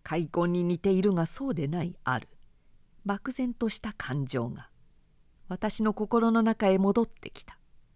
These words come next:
私は猫のいなくなったことを悔やむようにさえなり、その頃行きつけの悪所で、それの代わりになる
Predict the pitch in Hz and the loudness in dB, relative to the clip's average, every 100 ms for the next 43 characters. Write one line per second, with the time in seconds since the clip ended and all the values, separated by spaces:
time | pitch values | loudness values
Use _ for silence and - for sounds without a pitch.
0 | _ _ - _ _ _ _ _ - - | _ _ -20 _ _ _ _ _ -16 -10
1 | 214 269 - 269 262 285 277 214 202 247 | -6 -6 -2 -2 -2 -2 2 4 4 2
2 | 254 247 - 165 - 165 196 151 123 - | -2 -4 -4 -8 -4 0 2 2 -2 -10
3 | - - - - - - 160 190 262 226 | -20 -20 -20 -20 -14 -2 2 2 2 4
4 | 175 165 139 - 135 113 101 110 - - | 4 4 0 -4 -4 -4 -8 -10 -14 -20
5 | _ _ _ _ _ _ _ - - - | _ _ _ _ _ _ _ -20 -6 -2
6 | 156 165 180 165 147 - - - 214 190 | 0 0 2 2 2 -4 -10 -4 0 2
7 | 175 - - 175 151 156 - - - - | 0 -2 -4 -2 -2 -6 -16 -20 -20 -20
8 | _ - - _ - 226 254 247 233 208 | _ -20 -20 _ -2 2 4 4 0 0
9 | 214 240 240 226 226 208 156 | 2 4 4 4 4 0 -4